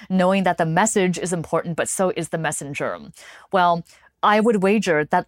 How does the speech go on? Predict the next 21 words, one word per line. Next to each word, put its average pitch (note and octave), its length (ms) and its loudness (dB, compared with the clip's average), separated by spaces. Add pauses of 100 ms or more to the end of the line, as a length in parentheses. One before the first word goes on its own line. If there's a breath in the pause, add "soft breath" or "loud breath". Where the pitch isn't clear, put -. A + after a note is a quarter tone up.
all A#3 300 4
of E3+ 160 0
us E3 300 0 (100)
are F3 160 2
the F3 120 0
most E3+ 340 0
trusted G3 540 -4
messenger D#3+ 640 -2
to G3+ 100 -6
someone F3 640 0
in D#3+ 160 -8
our C3 140 -8
lives. - 500 -12 (500 loud breath)
It F#3+ 60 0
may F3+ 220 2
be F#3+ 200 0
our F#3 160 -2
neighbor. E3+ 480 -2 (200)
It F#3+ 100 0
may F3+ 200 0
be F3+ 220 0